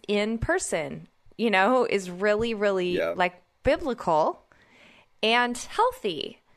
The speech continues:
Speaker 1: So I, I would say go to that person and talk about some of the problems that you have. Go to that leader. Like you said earlier, if it's a work situation, go to H R.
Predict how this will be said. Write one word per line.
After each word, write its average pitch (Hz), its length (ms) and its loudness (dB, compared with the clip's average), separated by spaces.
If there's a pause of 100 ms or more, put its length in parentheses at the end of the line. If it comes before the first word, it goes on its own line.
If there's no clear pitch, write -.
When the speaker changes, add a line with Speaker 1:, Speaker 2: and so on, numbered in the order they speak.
(200)
Speaker 1:
So 262 600 0
I, - 120 2 (180)
I 226 240 2
would 415 220 0
say 185 580 0
go 175 300 2
to 254 260 -6
that 254 220 0
person - 760 -4
and 185 260 0
talk 220 320 0
about 196 280 0
some 180 160 -4
of 175 80 -2
the 190 80 2
problems 214 460 -4
that 156 120 -2
you 170 120 -2
have. 143 280 2
Go 160 180 0
to 175 100 0
that 196 200 0
leader. 240 300 -2
Like 180 200 0
you 226 80 -2
said 220 200 -2
earlier, 240 220 0
if 247 100 -6
it's 196 100 -4
a 185 80 2
work 185 300 0
situation, 180 640 -6
go 139 200 -2
to - 300 -8
H 214 180 -4
R. 151 520 2